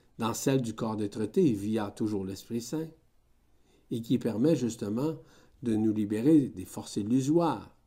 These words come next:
de cet enfermement, des forces illusoires de ce rêve collectif, de cette pièce de théâtre où nous jouons tous et toutes des rôles, mais à ce moment-là, il n'y a plus de rôle. Et je vis beaucoup plus dans l'instantanéité du moment présent,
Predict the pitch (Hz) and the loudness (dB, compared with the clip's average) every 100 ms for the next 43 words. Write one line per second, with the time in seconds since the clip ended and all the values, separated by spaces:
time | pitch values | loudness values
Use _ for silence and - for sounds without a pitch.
0 | _ _ _ _ - 95 - 95 101 - | _ _ _ _ -14 -12 -10 -10 -10 -4
1 | 120 160 160 127 101 _ _ _ _ _ | 2 4 6 2 0 _ _ _ _ _
2 | _ _ 117 110 135 135 117 110 107 - | _ _ -2 2 0 0 -2 -2 -4 -2
3 | 135 175 156 104 104 107 98 110 117 - | 0 2 0 -2 -8 -8 -8 -4 -4 0
4 | 131 147 143 139 120 - _ _ _ _ | 2 2 0 -8 -8 -12 _ _ _ _
5 | _ _ _ 110 - 117 - 131 113 110 | _ _ _ -10 -2 -4 2 0 2 -2
6 | 110 101 113 180 180 - _ _ _ _ | -2 -4 -4 -4 -4 -10 _ _ _ _
7 | _ - 143 143 127 117 127 135 135 202 | _ -2 6 8 6 6 4 4 4 4
8 | - 135 185 127 117 98 104 110 208 214 | 6 6 4 4 2 2 -2 -2 -2 -6
9 | - _ _ _ _ _ _ _ 123 113 | -14 _ _ _ _ _ _ _ -8 -6
10 | - 113 113 104 143 127 101 - 139 98 | -4 -2 -2 -4 -4 -4 -6 -8 -10 -8
11 | 110 139 - _ _ _ _ _ _ _ | -8 -10 -10 _ _ _ _ _ _ _
12 | _ _ _ _ _ - 113 101 98 117 | _ _ _ _ _ -4 -4 -4 -4 0
13 | 190 175 120 110 160 135 117 104 110 123 | 2 0 -2 -6 2 2 2 -2 -2 -4
14 | - 110 110 104 104 101 185 151 110 95 | -4 -8 -6 -4 -4 -2 -2 -2 -4 -10
15 | 95 95 107 131 131 120 | -10 -12 -4 -2 -2 -6